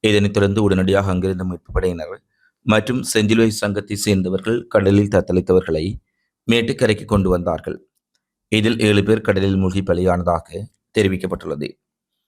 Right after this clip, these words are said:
இந்த சம்பவத்தில் தொடர்புடைய அகதிகள் இந்த நாட்டை சேர்ந்தவர்கள் என்றும் பலியானவர்களை குறித்த விவரங்களும் இதுவரை முழுமையாக வெளியிடப்படவில்லை.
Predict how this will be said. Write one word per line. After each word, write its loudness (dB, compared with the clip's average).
இந்த 2
சம்பவத்தில் 2
தொடர்புடைய 2
அகதிகள் 0
இந்த 4
நாட்டை -2
சேர்ந்தவர்கள் 0
என்றும் -4
பலியானவர்களை 2
குறித்த -6
விவரங்களும் -2
இதுவரை 2
முழுமையாக 2
வெளியிடப்படவில்லை. -2